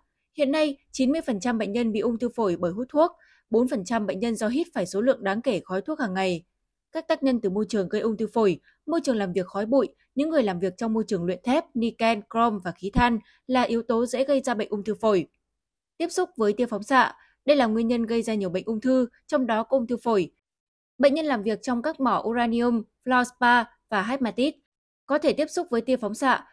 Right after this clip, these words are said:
do hít thở không khí có chứa khí radon. Nhiều người quan niệm rằng chỉ những người hút thuốc lá mới mắc ung thư phổi, trong khi thực tế,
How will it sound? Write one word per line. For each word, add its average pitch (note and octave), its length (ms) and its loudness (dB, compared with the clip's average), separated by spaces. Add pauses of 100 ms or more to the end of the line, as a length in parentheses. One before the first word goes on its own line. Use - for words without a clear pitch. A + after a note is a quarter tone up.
do D#4 160 -2
hít F4 220 0
thở G#3+ 180 0
không A#3 220 -4
khí G#3+ 200 -2
có A3 180 -6
chứa A3 180 0
khí G#3+ 240 -2
radon. A#3 380 2 (500)
Nhiều D4+ 180 2
người C#4 160 8
quan C4+ 160 2
niệm G#3 160 0
rằng G#3 260 -2 (220)
chỉ B3+ 140 0
những C#4+ 160 2
người D4+ 120 2
hút B3 180 -2
thuốc D#4+ 140 -4
lá A#3+ 200 0
mới A#3+ 140 2
mắc C#4+ 140 0
ung A#3 160 -4
thư A3+ 100 -4
phổi, A3 340 0 (260)
trong B3 160 -2
khi B3 120 -4
thực G#3 180 -6
tế, G3+ 360 2